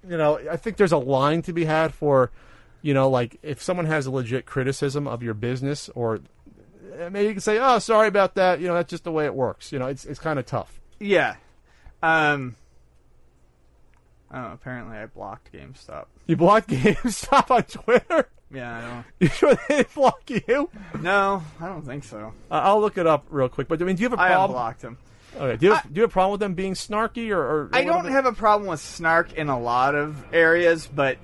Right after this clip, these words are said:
Speaker 2: I just, um,
Speaker 1: I'm trying to look for a bad example on, on GameStop, but the Facebook feed, feed was kinda bad, some of the response. Some people love those. Some people say, "Oh, I like GameStop better now." You know.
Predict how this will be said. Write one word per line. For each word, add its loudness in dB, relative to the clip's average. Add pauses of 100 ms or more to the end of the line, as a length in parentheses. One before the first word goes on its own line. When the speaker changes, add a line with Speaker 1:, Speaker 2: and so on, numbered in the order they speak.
Speaker 2:
I -2
just, -4 (1400)
um, -2 (1200)
Speaker 1:
I'm -8
trying 2
to 0
look -2
for 0
a 2
bad 4
example -2
on, -6
on -10 (320)
GameStop, -6
but -10
the -8
Facebook -2
feed, -10
feed -8
was -10 (560)
kinda -4
bad, -2
some -6
of -10
the -12
response. -12
Some -4
people 2
love 4
those. -4
Some -4
people -6
say, 0
"Oh, 2
I 4
like 0
GameStop -6
better -2
now." -12 (920)
You -8
know. -8